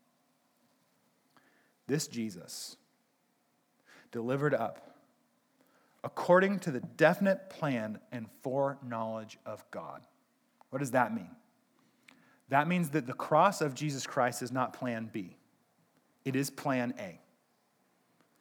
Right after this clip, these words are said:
That does not mean that when Adam and Eve, our first parents, sinned against God, God said, "Oh no, I didn't see that one coming.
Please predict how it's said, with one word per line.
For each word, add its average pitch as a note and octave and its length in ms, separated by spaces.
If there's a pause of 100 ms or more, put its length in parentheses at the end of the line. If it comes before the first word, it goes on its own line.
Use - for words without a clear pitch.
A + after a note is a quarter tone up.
(420)
That C#3 220
does F3 260
not G#3+ 220
mean C#3 380 (160)
that D#3+ 140
when D3 160
Adam F#3 400
and G3+ 100
Eve, D#3 180
our B2+ 120
first G3+ 360
parents, F3 360
sinned G#3 280
against G3 360
God, C#3+ 400 (260)
God E3+ 280
said, F3 260 (540)
"Oh C#4+ 280
no, C#4 720 (560)
I G#3+ 120
didn't C#4 200
see D4 220
that D4+ 320
one D4 180
coming. G#3+ 600